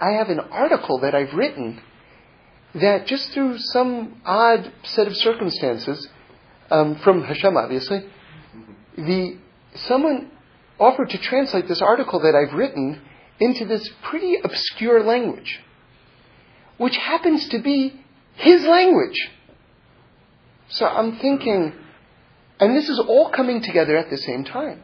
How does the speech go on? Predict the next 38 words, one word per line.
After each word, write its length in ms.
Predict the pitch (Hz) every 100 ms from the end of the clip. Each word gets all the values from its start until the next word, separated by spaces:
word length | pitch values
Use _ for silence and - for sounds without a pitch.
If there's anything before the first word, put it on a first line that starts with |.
| _
I'm 180 | 233 233
thinking, 500 | 254 226 190 147 -
"Oh 120 | 240 247
my 160 | 131
goodness." 300 | 139 170 175
And 160 | - 180
it 180 | 175 170
was, 220 | 170 170
like, 280 | - 180 175
one 120 | 233
of 100 | 214
the 140 | 196 196
favorite 400 | 226 202 - - -
things 240 | - 247 170
that 100 | 165
I've 160 | 156
ever 180 | 214 165
written. 420 | 160 311 147 127 117 - _ _ _ -
I'm 120 | 254
thinking, 420 | 269 254 254 254
"Wow, 540 | 330 392 415 320 - - _ _ _ _ _ _ _ _
everything 520 | 302 381 392 359 202
is 140 | 220 226
coming 340 | 208 180 220
together." 540 | 220 226 320 370 - - - _ _ _ _ _ _ _ _
Right? 300 | 180 285 294
He's 280 | - 269 370
gonna 200 | 339 269
be 180 | 220 226
able 200 | 240 226
to 120 | 202
read 500 | 165 233 262 196 156
this 220 | 302 381
article 580 | - 233 339 302 190 -
in 220 | 302 370 330
his 260 | 302 277
own 420 | - 277 330 277
language, 640 | 220 311 302 151 143 -